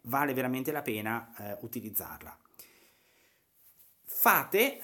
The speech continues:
se volete, anche la prova senza input braille. Eh, è molto semplice, basta fare un doppio tap sullo schermo quando si ha un, si è in un campo editazione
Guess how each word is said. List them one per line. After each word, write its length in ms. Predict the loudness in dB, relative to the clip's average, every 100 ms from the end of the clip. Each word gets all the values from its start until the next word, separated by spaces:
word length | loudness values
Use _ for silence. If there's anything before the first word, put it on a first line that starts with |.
| 4
se 200 | 4 6
volete, 540 | 4 4 4 2 4
anche 460 | 2 2 2 0 0
la 200 | 2 2
prova 440 | 0 -2 -2 2
senza 360 | 4 4 4 0
input 320 | 0 -2 -6
braille. 720 | -6 -8 -8 -6 -6 -6 -10 -6
Eh, 280 | -4 -2 0
è 80 |
molto 240 | 0 0 0
semplice, 560 | -2 -4 -6 -6 -6 -4
basta 400 | 0 2 2 0
fare 240 | 0 0
un 100 | 0
doppio 280 | -2 -4 0
tap 500 | 0 0 -4 -4 -6
sullo 260 | -8 -6 -4
schermo 720 | -4 -6 -4 -4 -4 -8 -12
quando 260 | -6 -4 -2
si 180 | -2
ha 200 | -2 -2 -4
un, 720 | -6 -6 -6 -6 -8 -12 -12
si 120 | -10
è 40 | -8
in 120 | -8
un 80 | -8
campo 600 | -8 -6 -6 -8 -8 -10
editazione 840 | -10 -10 -4 -2 -2 -4 -6 -8